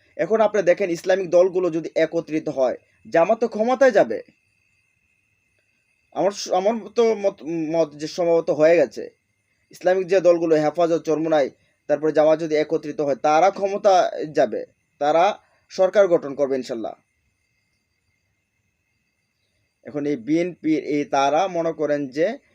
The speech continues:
মানুষের কাছে, জনগণকে বোঝাতে চাচ্ছে যে জামাত আসলে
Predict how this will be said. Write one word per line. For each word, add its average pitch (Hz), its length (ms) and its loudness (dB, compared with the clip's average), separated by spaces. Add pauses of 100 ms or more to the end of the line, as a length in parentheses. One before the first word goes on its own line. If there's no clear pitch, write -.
(140)
মানুষের 151 500 -6
কাছে, 165 300 -4
জনগণকে 143 580 -2 (100)
বোঝাতে 151 340 -2
চাচ্ছে 151 420 -6
যে 143 140 -14 (120)
জামাত 143 400 -4
আসলে 156 240 -10